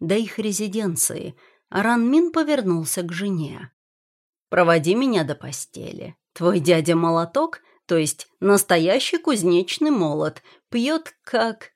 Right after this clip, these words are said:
Он чуть не выругался. Государственного деятеля вывели из строя как минимум на сутки.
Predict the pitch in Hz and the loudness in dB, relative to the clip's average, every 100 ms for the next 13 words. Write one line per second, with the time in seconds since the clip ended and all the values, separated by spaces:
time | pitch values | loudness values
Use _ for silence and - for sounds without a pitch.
0 | _ _ _ _ - 277 247 - 214 - | _ _ _ _ -8 -6 -6 -8 -8 -2
1 | 196 143 156 151 127 139 - - - - | 0 0 -4 -6 -8 -8 -4 -4 -6 -14
2 | _ _ _ _ _ _ _ _ _ _ | _ _ _ _ _ _ _ _ _ _
3 | - 160 170 175 156 175 - - 165 165 | -6 -2 -2 -2 -2 -2 -4 -2 0 0
4 | 160 151 190 226 196 160 151 - - - | 0 0 0 -2 -4 -6 -6 -10 -18 -8
5 | 180 262 226 220 220 214 - 294 294 254 | 0 2 2 0 -2 -4 -6 -2 0 0
6 | 220 220 269 277 254 233 220 208 175 151 | -4 -8 -2 0 2 0 0 0 -2 -4
7 | - 160 156 - - 165 - | -6 -8 -12 -16 -12 -10 -12